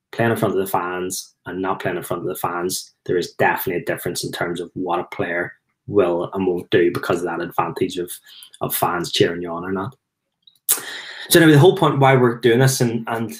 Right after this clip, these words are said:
anyone who's joining us, appreciate you joining us. If you do have any questions, do let me know, and I will try and keep on top, because it's hard whenever you've got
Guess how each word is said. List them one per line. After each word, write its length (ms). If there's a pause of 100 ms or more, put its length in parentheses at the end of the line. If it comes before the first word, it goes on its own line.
anyone 260
who's 160
joining 380
us, 260 (380)
appreciate 500
you 80
joining 260
us. 140
If 80
you 60
do 140
have 100
any 120
questions, 600
do 440
let 220
me 80
know, 360 (480)
and 420
I 200
will 180
try 280
and 180
keep 200
on 100
top, 220
because 240
it's 180
hard 380
whenever 180
you've 120
got 180